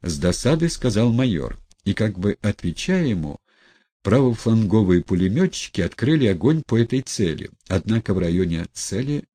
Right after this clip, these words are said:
рикошеты не появились. Прокофьев видел, как пулеметчик встал из травы и попытался стрелять стоя, но цель осталась непораженной. Расчет перебежал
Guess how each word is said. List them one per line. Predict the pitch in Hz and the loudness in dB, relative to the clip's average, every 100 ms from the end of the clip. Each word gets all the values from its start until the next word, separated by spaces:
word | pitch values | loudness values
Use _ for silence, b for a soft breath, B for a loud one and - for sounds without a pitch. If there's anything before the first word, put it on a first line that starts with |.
| - | 0
рикошеты | 107 - 82 - 113 131 139 | 0 0 -6 -4 -6 -4 -4
не | 120 | -2
появились. | 113 - 120 117 90 69 67 - - - - _ b b b b b _ | -4 -4 -4 -2 -4 -8 -10 -14 -14 -16 -18 _ b b b b b _
Прокофьев | 104 120 180 - 160 | 0 2 0 2 4
видел, | 156 117 87 | 4 2 0
как | 80 101 95 - | 0 -2 -4 -2
пулеметчик | 120 101 98 127 - 113 | 2 2 2 -2 -4 -10
встал | - - 113 104 | -12 -4 -2 -2
из | 95 - | -6 -6
травы | 98 107 175 | -4 0 0
и | |
попытался | 175 101 101 - 139 - 127 | 0 -2 -4 -2 -4 -4 -6
стрелять | - 117 117 127 135 | -6 -2 0 0 -2
стоя, | - - - 143 95 82 | -8 -4 0 2 2 0
но | 87 78 - - | -2 -4 -8 -14
цель | - 117 175 - | -6 -2 -2 -2
осталась | 110 - - 101 117 117 - - | -6 -4 -6 -4 -4 -8 -14 -10
непораженной. | 95 85 90 - 123 143 139 82 76 73 80 82 - b b b b | -4 0 0 -2 -4 -4 -6 -6 -8 -10 -12 -16 -20 b b b b
Расчет | 90 107 117 190 185 | 2 2 4 2 2
перебежал | 127 110 110 95 131 165 | 4 4 2 2 0 0